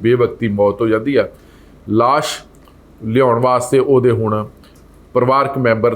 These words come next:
ਤਰਲੇ ਮਿੰਨਤਾਂ ਕਰ ਰਹੇ ਨੇ ਤੇ ਖਬਰ ਸਾਹਮਣੇ ਆਈ ਹੈ ਕਿ ਲਾਸ਼ ਮੰਗਵਾਉਣ ਵਾਸਤੇ ਵਿਧਵਾ ਕੋਲੋਂ ਘਰ ਮੰਗਿਆ ਗਿਆ। ਇਹ ਮੰਦਭਾਗੀ ਖਬਰ ਜਲੰਧਰ ਤੋਂ ਛਪੀ ਆ।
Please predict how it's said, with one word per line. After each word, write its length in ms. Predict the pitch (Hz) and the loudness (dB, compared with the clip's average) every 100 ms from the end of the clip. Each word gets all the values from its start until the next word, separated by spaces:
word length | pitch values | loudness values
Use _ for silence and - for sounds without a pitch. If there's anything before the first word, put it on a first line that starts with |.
| - | 0
ਤਰਲੇ 280 | 139 131 139 | -2 2 0
ਮਿੰਨਤਾਂ 360 | 120 107 117 | 0 -2 -2
ਕਰ 180 | 113 110 | 0 0
ਰਹੇ 120 | 131 | 0
ਨੇ 180 | 143 107 - - - | 0 -4 -8 -20 -20
ਤੇ 80 | - - | -20 -6
ਖਬਰ 260 | 135 120 | -2 0
ਸਾਹਮਣੇ 400 | 123 - 120 127 | 0 0 -2 2
ਆਈ 180 | 117 127 | 2 2
ਹੈ 180 | 131 - - - - - - - | 0 -2 -10 -20 -20 -20 -20 -10
ਕਿ 120 | - 123 | -2 2
ਲਾਸ਼ 440 | 120 120 123 - | 2 2 -2 -4
ਮੰਗਵਾਉਣ 420 | 127 113 120 123 | -2 2 2 2
ਵਾਸਤੇ 380 | 117 107 95 104 101 - - 101 | 2 0 0 -2 -2 -4 -14 -4
ਵਿਧਵਾ 360 | 127 123 127 | -2 0 0
ਕੋਲੋਂ 320 | 113 110 101 101 - | 0 0 0 0 -2
ਘਰ 200 | 147 107 | -2 -2
ਮੰਗਿਆ 380 | 98 92 87 90 | -4 -10 -10 -12
ਗਿਆ। 200 | 90 - - - - - - - - - | -12 -18 -20 -20 -20 -20 -20 -20 -20 -8
ਇਹ 60 | 127 | -2
ਮੰਦਭਾਗੀ 640 | 139 170 180 208 147 135 | 0 -2 -2 -2 -2 -2
ਖਬਰ 400 | 143 160 160 143 117 117 - - - - 113 | -2 -2 0 0 0 -4 -12 -20 -20 -20 -12
ਜਲੰਧਰ 640 | 104 143 156 190 175 196 185 147 | -4 0 0 -2 -2 0 0 -2
ਤੋਂ 100 | 147 | -2
ਛਪੀ 400 | 139 139 127 196 | -2 -2 -4 0
ਆ। 100 | 185 | 0